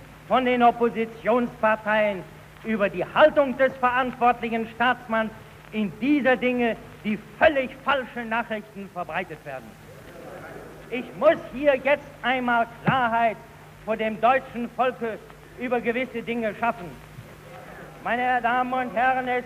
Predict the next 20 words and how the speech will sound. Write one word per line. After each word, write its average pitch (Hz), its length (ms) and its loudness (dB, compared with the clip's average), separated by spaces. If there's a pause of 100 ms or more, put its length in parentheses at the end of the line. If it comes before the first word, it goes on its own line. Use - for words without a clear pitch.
wird 247 260 0
hier 233 180 -2
behauptet, 233 580 0 (1600)
dass 226 180 2 (220)
ich, 339 200 2 (420)
meine 285 400 0
Person, 262 800 2 (180)
schuld 294 220 2 (180)
sei 247 280 0 (920)
an 214 180 -2
dem 214 260 -2
Nicht-Zustandekommen 262 1500 -2 (720)
der 156 180 -4
Annahme 269 560 2
einer 254 240 -2
Kandidatur 247 800 0
des 240 220 -4
Herrn 233 200 -2
Reichspräsidenten 214 1040 -2
durch 196 180 -4